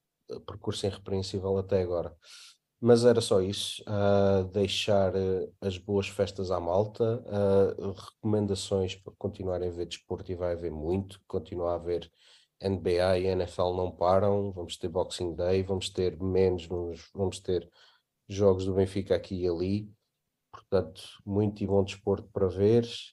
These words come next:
ahm, não comam muitas rabanadas, porque isso faz mal aos dentes.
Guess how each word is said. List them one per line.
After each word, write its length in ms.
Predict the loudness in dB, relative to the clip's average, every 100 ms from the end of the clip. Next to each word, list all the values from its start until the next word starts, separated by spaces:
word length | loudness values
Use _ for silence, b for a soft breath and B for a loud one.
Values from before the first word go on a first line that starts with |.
| _
ahm, 800 | -2 2 4 4 4 2 0 -2 -8 _ B B B _ 0
não 340 | 6 8 8
comam 420 | 6 2 4 4
muitas 400 | 2 0 -2 -6
rabanadas, 760 | -6 -2 2 4 2 2 -2 -4
porque 280 | -12 -18 -14
isso 160 | -12 -4
faz 200 | -2 0
mal 520 | 2 4 2 -2 -8
aos 180 | -8 -4
dentes. 520 | 2 2 2 -4 -16